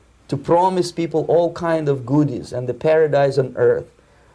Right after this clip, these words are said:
uh, to s-, to destabilize your, uh, economy, to eliminate the principle of free market competition,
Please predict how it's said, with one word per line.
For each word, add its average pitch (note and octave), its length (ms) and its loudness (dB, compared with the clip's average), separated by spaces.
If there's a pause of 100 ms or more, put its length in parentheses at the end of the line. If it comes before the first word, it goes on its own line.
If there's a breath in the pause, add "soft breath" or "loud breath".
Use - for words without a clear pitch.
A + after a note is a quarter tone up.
(160 soft breath)
uh, A#2 220 0
to D3+ 180 -2
s-, D3 140 -2
to - 360 -10
destabilize C#3+ 960 -2
your, B2 380 2
uh, A2+ 120 -2
economy, C#3 720 -4 (440 soft breath)
to - 160 -4
eliminate D3 680 0
the C3 80 0
principle C#3+ 600 -6
of A#2+ 100 -4
free C#3 220 -2
market B2+ 440 -4
competition, B2 800 -8